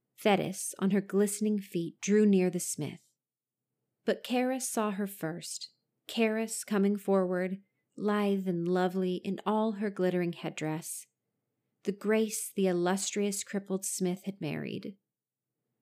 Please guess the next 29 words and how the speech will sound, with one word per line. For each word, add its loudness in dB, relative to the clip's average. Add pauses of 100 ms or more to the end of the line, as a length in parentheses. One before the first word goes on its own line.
(160)
Approaching 0
Thetis, -8 (380)
she -2
caught -2
her 0
hand -2
and -4
spoke -2
her -2
name. -4 (1120)
"Thetis 0
of -6
flowing 2
robes, -6 (360)
what -2
brings 2
you 2
to -2
our 0
house? -4 (680)
A 0
beloved, 2 (120)
honored 4
friend, -6 (320)
but 0
it's -2
been 0
so 2
long. -2